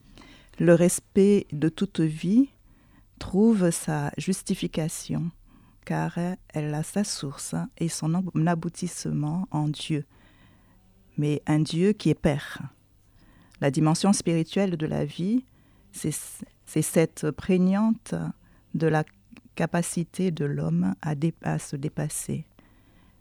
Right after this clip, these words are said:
transcender les, les choses,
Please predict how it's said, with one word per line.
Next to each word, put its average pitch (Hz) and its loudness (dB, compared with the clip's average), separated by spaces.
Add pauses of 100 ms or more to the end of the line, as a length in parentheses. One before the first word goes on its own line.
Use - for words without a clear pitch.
(180)
transcender 156 0 (360)
les, 143 -4 (200)
les 147 -4
choses, 131 -4